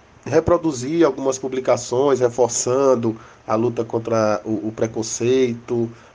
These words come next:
né, f-, comentando sobre, sobre questões de sexualidade,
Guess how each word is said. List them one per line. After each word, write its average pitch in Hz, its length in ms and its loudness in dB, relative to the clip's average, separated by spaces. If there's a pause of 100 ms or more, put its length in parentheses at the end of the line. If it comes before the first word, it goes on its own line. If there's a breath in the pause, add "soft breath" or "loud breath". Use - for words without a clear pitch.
né, 110 520 4 (380)
f-, - 220 -18 (260)
comentando 196 680 6
sobre, 143 720 -4
sobre 120 300 -4
questões 127 360 -2
de 127 60 -8
sexualidade, 117 1200 0